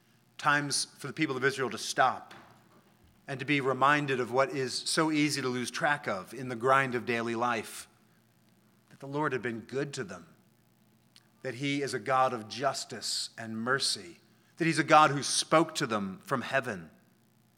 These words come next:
Right? Without these appointed means, it might be possible for Israel to begin to take their salvation,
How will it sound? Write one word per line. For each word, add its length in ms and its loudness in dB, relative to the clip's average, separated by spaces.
Right? 80 -8
Without 300 2
these 220 0
appointed 520 -4
means, 400 -6
it 160 -6
might 240 -2
be 80 -6
possible 560 -4
for 160 -8
Israel 520 0
to 120 -12
begin 280 -2
to 60 -4
take 320 -4
their 160 -2
salvation, 840 -2